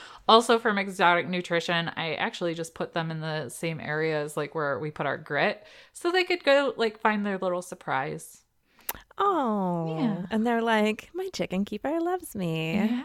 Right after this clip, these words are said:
Speaker 1: Yeah. <laughs>
Speaker 2: And then next we got a Life on the Farm canvas tote. And,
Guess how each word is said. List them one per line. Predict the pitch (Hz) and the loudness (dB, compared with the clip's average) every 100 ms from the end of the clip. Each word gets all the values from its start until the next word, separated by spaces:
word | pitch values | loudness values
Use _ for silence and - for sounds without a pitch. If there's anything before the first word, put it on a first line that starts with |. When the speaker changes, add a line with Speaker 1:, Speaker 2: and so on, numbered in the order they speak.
| 320 | -4
Speaker 1:
Yeah. | 202 170 160 160 196 - - | -4 -4 -6 -8 -10 -14 -8
<laughs> | 233 - 311 - 359 - 494 554 - - | -4 -2 -2 -2 -2 0 2 0 0 4
Speaker 2:
And | 202 214 | 6 8
then | 220 | 8
next | 214 208 - 240 | 8 8 6 6
we | |
got | 220 185 | 10 10
a | 180 170 | 8 8
Life | 156 160 - | 8 6 6
on | 180 | 4
the | 185 | 4
Farm | 190 170 160 175 190 | 4 4 4 4 2
canvas | - 165 160 170 - | 0 0 4 2 2
tote. | - 165 180 226 - | 6 10 10 8 6
And, | 190 190 185 | 6 8 4